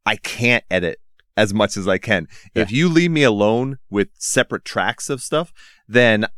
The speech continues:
Speaker 1: it'll take days for
Speaker 2: Yeah,
Speaker 1: me to
Speaker 2: yeah.
Speaker 1: edit things because I'm looking for every little imperfection, mic change, all that kind of stuff that I can fiddle with. I'm sure you do the exact same
Speaker 2: Oh,
Speaker 1: thing
Speaker 2: yeah.
Speaker 1: with your music. So I do that with podcasts. With this,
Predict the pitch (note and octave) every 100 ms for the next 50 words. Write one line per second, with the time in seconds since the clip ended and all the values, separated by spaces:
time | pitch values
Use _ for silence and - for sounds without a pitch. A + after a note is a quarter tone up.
0 | - B2+ A#2 G2+ G#2 D#2+ G2 E2 B1+ -
1 | - _ - A2 G2+ G2 F#2+ F2+ F#2 F#2
2 | A2 G#2+ A2 A#2 A#2 A2+ G2 - G#2+ A2
3 | A#2+ A2+ A#2+ A#2+ A2 - - - - C3
4 | A#2 A2 A#2 A2 - A#2+ G2+ F#2 G#2 A2+
5 | - - A#2+ A2+ A2+ G#2 - G#2+ A2 G#2
6 | A2 G#2 - G2+ - - - G2 G2 G2
7 | F#2+ F2+ G3+ C#3 F#2+ E2 G2 G2 A#2+ G#2+
8 | G2+ F#2+ F2 F#2+ F2+ - F#2+ F#2 D#2 F#2+
9 | G#2 E2 D#2 - _ _ - B2+ G#2+ -
10 | A#2+ A#2+ A2+ G#2+ F#2 - C3+ - E2+ -
11 | F2+ E2 A#2+ D3+ - -